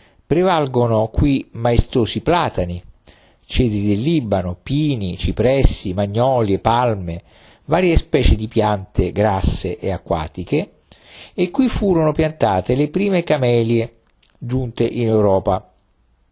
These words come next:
Un tortuoso sentiero, poi, porta a un laghetto immerso nel bosco, con finte rocce da cui sgorga una sorgente, e un criptoportico di Carlo Vanvitelli,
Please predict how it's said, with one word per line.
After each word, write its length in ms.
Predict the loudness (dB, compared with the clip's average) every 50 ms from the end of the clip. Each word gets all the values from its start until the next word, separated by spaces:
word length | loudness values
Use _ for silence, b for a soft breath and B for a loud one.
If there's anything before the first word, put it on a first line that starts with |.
| _ _ b b b b b b b
Un 160 | -10 -10 -2
tortuoso 500 | 0 0 0 2 0 0 0 0 0 0
sentiero, 600 | 0 -2 -2 -4 -6 -6 -2 0 2 2 2 0
poi, 480 | 0 0 2 2 2 2 0 -2 -4 -8 _ _ _ _ B B B B B B _ _
porta 320 | -2 0 0 0 0 0
a 40 | 0
un 80 | 2 2
laghetto 760 | 2 2 2 0 0 0 -4 _ -2 -2 -2 -2 -6 _ _ b b b b b b b b b
immerso 520 | -8 -6 -4 0 0 0 0 0 0 0 2
nel 160 | 2 0 0
bosco, 680 | 2 2 2 2 2 0 -4 -8 -6 -6 -6 -6 -6 b b b b b b b b
con 160 | -4 -2 -2 -2
finte 400 | 0 0 -2 -2 0 0 0 2
rocce 640 | 2 2 0 -2 -4 -6 -2 0 0 0 0 -2 -2
da 160 | -2 -2 0
cui 200 | 0 2 2 2
sgorga 640 | 0 0 0 2 2 2 2 0 0 -2 -2 -2 -2
una 160 | -2 -4 -2
sorgente, 840 | -2 0 -2 -2 -2 -2 -2 0 0 -2 -4 -8 _ -6 -6 -6 b b b b b b b b b b _ -2
e 240 | -2 -2 -2 -2 -4
un 200 | -4 -4 -4 -4
criptoportico 1200 | -4 -4 -4 -4 -2 -2 -2 0 2 2 2 2 2 -2 -4 -6 -6 -4 -2 -2 -2 -2 -4 -8 _ _ _ _
di 140 | -10 -8 -2
Carlo 380 | 0 2 2 2 2 2 2 2
Vanvitelli, 840 | 2 2 0 -2 -2 -2 0 0 0 0 0 -2 -4 -6 -8 -10